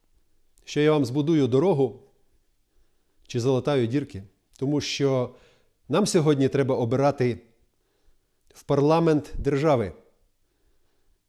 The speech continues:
І якщо ми не збудуємо правильну державу,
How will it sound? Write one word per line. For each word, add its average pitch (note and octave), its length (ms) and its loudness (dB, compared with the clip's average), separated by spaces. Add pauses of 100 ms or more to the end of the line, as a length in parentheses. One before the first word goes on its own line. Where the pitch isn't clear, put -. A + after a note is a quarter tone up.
(180)
І C#3 300 2
якщо B2+ 320 0
ми F3+ 100 4
не F3+ 100 6
збудуємо F3+ 520 4
правильну F3+ 400 4
державу, D3+ 600 2